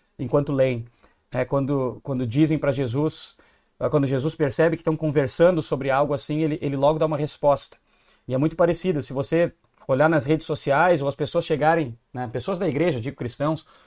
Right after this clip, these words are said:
"Olha o que que Deus fez, né? Deus, olha o que que os carnavalescos fizeram e Deus teve que punir."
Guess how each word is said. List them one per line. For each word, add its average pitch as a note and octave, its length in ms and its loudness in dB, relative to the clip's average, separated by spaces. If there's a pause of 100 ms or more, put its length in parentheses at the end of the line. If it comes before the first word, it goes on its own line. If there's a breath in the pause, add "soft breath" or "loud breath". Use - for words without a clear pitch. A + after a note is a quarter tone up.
(120)
"Olha D#3 180 4
o - 20 -2
que D#3+ 100 -6
que D#3+ 80 -4
Deus D#3 280 2
fez, D3+ 320 0
né? A#2+ 140 -6
Deus, C#3 580 -6
olha C#3+ 140 2
o - 20 -8
que D#3 100 -10
que C#3+ 80 -8
os - 140 -4
carnavalescos D3 720 0
fizeram D3 420 2
e C#3 80 -4
Deus D3+ 260 -2
teve D3+ 200 -4
que C#3 100 -16
punir." C#3+ 400 -2